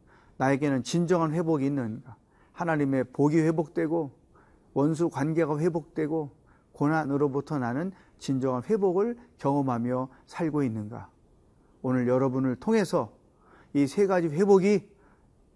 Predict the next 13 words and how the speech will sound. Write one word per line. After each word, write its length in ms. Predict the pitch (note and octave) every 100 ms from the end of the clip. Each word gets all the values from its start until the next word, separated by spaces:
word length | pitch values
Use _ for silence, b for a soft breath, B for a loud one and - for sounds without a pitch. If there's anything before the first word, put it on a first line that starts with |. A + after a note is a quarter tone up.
| _
여러-, 240 | C#3 C3+ B2+ D4+ F3
여러분의 440 | C#3+ C#3+ C#3+ C#3+
삶 280 | B2+ - G#3+
가운데 460 | G#3 F#3 C#3+ C#3 B2 b b -
놀랍게 680 | C#3 C3+ A#2 - B2 A2+ b b
이루어질 400 | C#3 C#3 B2 B2
수 140 | A2 B2
있기를 320 | G#2 A2+ G#2+ - b -
주의 220 | C3+ A#2+
이름으로 460 | A2 G#2 A2 G#2+ - _
축복합니다. 760 | - - B2+ G#2+ G#2+ - A2+ - _ b _
기도하겠습니다. 840 | C3+ B2 G#2 A2 - - - - _ _ _ _ _ _ _ _ _ - b b
하나님, 600 | - F3 E3+ F3 F3+ C#3